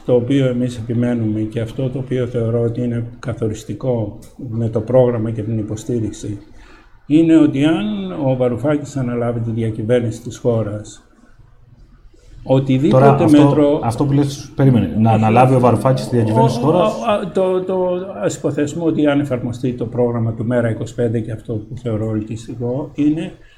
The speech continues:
Speaker 1: ότι οτιδήποτε μέτρο λαμβάνεται, θα λαμβάνεται πρώτα εδώ και θα κοινοποιείται στις Βρυξέλλες.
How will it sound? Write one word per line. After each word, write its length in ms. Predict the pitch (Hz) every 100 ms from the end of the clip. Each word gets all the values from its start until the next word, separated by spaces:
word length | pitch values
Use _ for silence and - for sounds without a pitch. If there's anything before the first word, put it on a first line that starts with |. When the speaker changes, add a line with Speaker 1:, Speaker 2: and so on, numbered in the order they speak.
| - _ _ -
Speaker 1:
ότι 320 | 135 135 139
οτιδήποτε 720 | 135 135 131 165 208 196 160
μέτρο 440 | 139 139 135 139 120
λαμβάνεται, 1000 | 117 110 113 110 104 110 135 196 - - _ _ _ _ _ _
θα 180 | - 139
λαμβάνεται 680 | 131 135 156 170 165 156 127
πρώτα 400 | - 233 233 202
εδώ 400 | 165 160 175 175
και 120 | 151
θα 120 | 135
κοινοποιείται 640 | 135 143 127 123 131 127 117
στις 220 | - -
Βρυξέλλες. 720 | 113 113 - 113 101 101 -